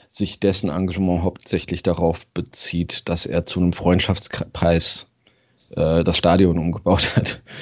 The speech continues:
Ähm, das heißt, dass es da vielleicht ein bisschen Einsparpotenzial gab, aber es ist jetzt nicht so, als würde der mit seiner Baufirma den, den Verein so,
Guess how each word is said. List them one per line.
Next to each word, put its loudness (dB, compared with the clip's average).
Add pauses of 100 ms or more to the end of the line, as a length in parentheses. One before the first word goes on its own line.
(420)
Ähm, 0
das -2
heißt, 0
dass 0
es -6
da 4
vielleicht 2
ein 4
bisschen -2
Einsparpotenzial 0
gab, 2
aber 0
es 0
ist 0
jetzt 0
nicht 6
so, 4
als 2
würde 4
der 4
mit 2
seiner 2
Baufirma 2
den, -4
den -4
Verein -2
so, -4